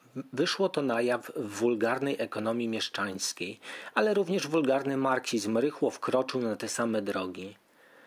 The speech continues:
Gdy naruszeniu uległa dialektyczna metoda, a wraz z nią metodyczna dominacja totalności nad pojedynczymi momentami,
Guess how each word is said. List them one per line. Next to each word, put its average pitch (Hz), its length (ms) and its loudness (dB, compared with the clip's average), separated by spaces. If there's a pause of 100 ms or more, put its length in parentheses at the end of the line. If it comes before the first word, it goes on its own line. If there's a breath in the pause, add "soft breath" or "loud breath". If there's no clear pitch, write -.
(420 loud breath)
Gdy 139 400 2
naruszeniu 135 580 0
uległa 127 560 2
dialektyczna 117 720 0
metoda, 117 640 0 (340 loud breath)
a 113 120 0
wraz 113 320 0
z - 360 -4
nią 135 400 2 (280 loud breath)
metodyczna 120 640 0
dominacja 123 640 0
totalności 120 800 0
nad - 220 -2
pojedynczymi 117 800 0
momentami, 117 800 0